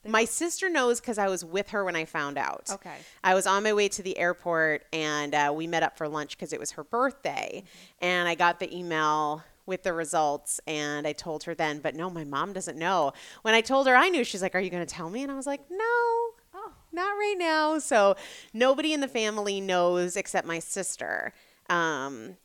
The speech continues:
Speaker 2: and I don't know when I'm gonna tell them. So when I announce it here on the podcast really depends on if and when I can get my family together. If I can't get them together, I'm just gonna, like, send out a text message.
Speaker 1: Okay.
Speaker 2: Yeah. Yeah.
Speaker 1: Sure.
Speaker 2: 'Cause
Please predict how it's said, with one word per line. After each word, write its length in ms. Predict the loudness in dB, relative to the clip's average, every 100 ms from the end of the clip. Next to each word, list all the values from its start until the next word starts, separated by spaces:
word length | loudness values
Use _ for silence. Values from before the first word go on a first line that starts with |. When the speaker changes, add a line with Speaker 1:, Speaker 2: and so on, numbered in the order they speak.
| _ 2
Speaker 2:
and 140 | 4
I 80 | 4
don't 180 | 4 2
know 240 | 4 4
when 160 | 4 2
I'm 60 |
gonna 120 | 2 0
tell 220 | 4 4
them. 140 | 4
So 160 | 2 2
when 240 | 4 4
I 120 | 4
announce 380 | 2 2 2 2
it 100 | -2
here 160 | 2 2
on 80 | 2
the 60 |
podcast 540 | 2 4 4 4 2 0
really 220 | -4 -2
depends 400 | -4 -6 -6 0
on 380 | 0 0 -4 -10 _ -2
if 180 | 0
and 160 | 0 -2
when 140 | 0
I 80 | 0
can 180 | -2 -4
get 160 | -4 -2
my 140 | -4
family 420 | -4 -4 -4 -6
together. 420 | -6 -2 0 2 0
If 120 | -2
I 60 |
can't 240 | -4 -4 -2
get 140 | -2
them 120 | -4
together, 380 | -2 0 2 2
I'm 100 | 0
just 160 | -6 -8
gonna, 160 | -8
like, 160 | -8 -10 _ _ _ _ _ -10
send 260 | -6 -2
out 100 | -2
a 40 | -4
text 260 | -12 -14
message. 480 | -16 -14 -14 -14 -16 -18
Speaker 1:
Okay. 200 | -20 -20 _ _ -12
Speaker 2:
Yeah. 200 | -12 -12 _ _ -12
Yeah. 160 | -12 -12 -14
Speaker 1:
Sure. 540 | -16 -16 -18 -10 6
Speaker 2:
'Cause 220 | 8 8